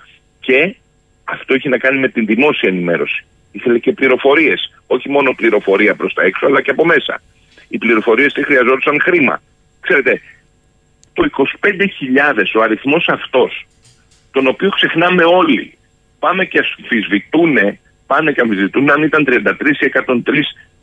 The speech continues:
και αν ο, ο Βαξεβάνης είχε δικαίωμα να μεταδώσει, συγγνώμη, να, να αναφέρει αυτά τα ονόματα που φέρονται ως παρακολουθούμενοι.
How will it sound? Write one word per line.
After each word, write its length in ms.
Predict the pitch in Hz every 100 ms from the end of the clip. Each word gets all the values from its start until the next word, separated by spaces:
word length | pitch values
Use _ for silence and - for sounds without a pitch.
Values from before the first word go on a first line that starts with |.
| -
και 80 | 143
αν 120 | 151
ο, 460 | 131 120 - -
ο 260 | 87 80 - -
Βαξεβάνης 580 | 87 - - 101 131 135
είχε 160 | - 127
δικαίωμα 380 | 101 127 131
να 100 | 123
μεταδώσει, 800 | 113 98 98 104 127 - 123 117 -
συγγνώμη, 340 | 107 113 107
να, 100 | 95
να 200 | 98 92
αναφέρει 600 | 90 95 98 - 123 127
αυτά 200 | 110 117
τα 100 | 117
ονόματα 500 | 107 117 120 113 110 _ _ _
που 100 | 107
φέρονται 400 | - 127 123 117
ως 120 | 117
παρακολουθούμενοι. 960 | - 107 92 90 90 - 113 92 71